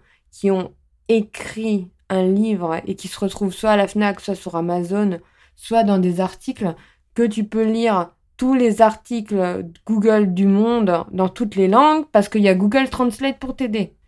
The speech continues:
C'est clair qu'aujourd'hui, toutes les personnes qui me sortent des excuses un peu banales, je les envoie un peu bouler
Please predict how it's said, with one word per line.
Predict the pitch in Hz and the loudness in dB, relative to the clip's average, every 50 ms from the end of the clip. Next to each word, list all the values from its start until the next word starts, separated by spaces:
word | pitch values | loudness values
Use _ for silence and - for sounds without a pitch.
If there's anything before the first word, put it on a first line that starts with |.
| _ _ _ | _ _ _
C'est | - - 226 214 | -8 -6 -4 2
clair | 269 277 277 233 - | 4 4 4 4 4
qu'aujourd'hui, | - 214 196 202 196 196 196 214 262 269 262 - | 2 2 2 2 2 2 0 0 0 0 -2 -2
toutes | - - 285 285 254 | -4 -4 -4 -4 -4
les | 247 214 | -6 -4
personnes | 208 233 233 226 - 254 240 233 220 214 | 0 0 -2 0 0 -2 0 0 -2 -2
qui | 214 208 | -2 -2
me | 196 | -2
sortent | 185 - 196 180 175 | -2 -6 -8 -8 -8
des | 160 165 156 156 - - | -8 -10 -10 -12 -16 -20
excuses | - - _ - - 196 180 - - _ - | -20 -20 _ -8 -6 -6 -6 -8 -12 _ -12
un | 170 160 | -12 -12
peu | 143 - 165 | -10 -12 -12
banales, | 156 151 165 170 180 208 226 233 233 226 214 - _ _ _ _ _ _ _ _ _ | -8 -6 -4 -2 -2 0 0 0 -2 -2 -8 -14 _ _ _ _ _ _ _ _ _
je | 175 156 156 185 | -12 -4 -2 0
les | 196 202 190 180 160 165 | 0 2 0 -2 -2 -4
envoie | 160 156 165 175 | -4 -4 -2 -2
un | 185 180 | -2 -4
peu | 170 - 170 | -4 -8 -10
bouler | 160 151 151 147 151 160 175 185 202 | -10 -12 -12 -12 -10 -10 -10 -10 -12